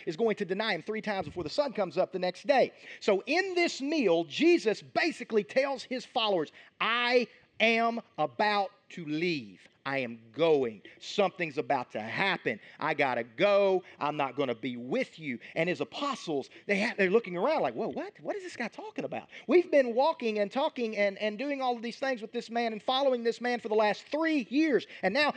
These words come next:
he tells us he is going to up and leave? Are you kidding me?" And they're freaking out a little bit. I mean, they're a little worried. They're a little scared. "What's going on? What are we gonna do?" And then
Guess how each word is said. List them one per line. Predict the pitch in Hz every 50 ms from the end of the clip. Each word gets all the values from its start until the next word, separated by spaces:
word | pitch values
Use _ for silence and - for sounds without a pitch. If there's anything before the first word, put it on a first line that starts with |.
| -
he | - 277 240
tells | - - 285 277 269 208
us | 240 - - - -
he | 269 285
is | 254 202
going | 277 269 262 247
to | - 254 233 -
up | 247 269 262 - - -
and | 247 226 208 170 151 147
leave? | 151 165 196 233 285 339 381 427 440 403 349 349 - _ _ _ _ _ _ _ -
Are | 160 190
you | 190 185 208 196
kidding | - - - 180 202 233 277 311 339 349 359
me?" | 370 370 381 415 440 453 453 381
And | 320 302
they're | 311 330
freaking | - - - 277 277 330
out | 349 403 427 453 466
a | 440
little | 453 440 392 -
bit. | - - 139 - - - _ _ _ _ _ _ - -
I | - 247
mean, | 262 240 220
they're | 220
a | 214
little | 208 208 196 196
worried. | 226 294 381 392 392 381 269
They're | 233 220
a | 208
little | 208 190 196
scared. | - - - 302 320 370 381 381 370 349 294 185 - - - -
"What's | 196 220 220 -
going | - 220 220 226 233 240
on? | 262 311 359 403 415 403 392 359 311 254 277 - _ _ _ _ _ _ _ _ _ _ -
What | - - 202 202
are | 202
we | 226 240
gonna | 254 285 302 311
do?" | 285 277 330 381 427 440 466 466 427 403 359 233 156 - _ _ _ _ _ _ _ _ _ _ _ _ _ _ _ _ _ _ _ _ - - - - - -
And | - 190 196
then | 190 190 147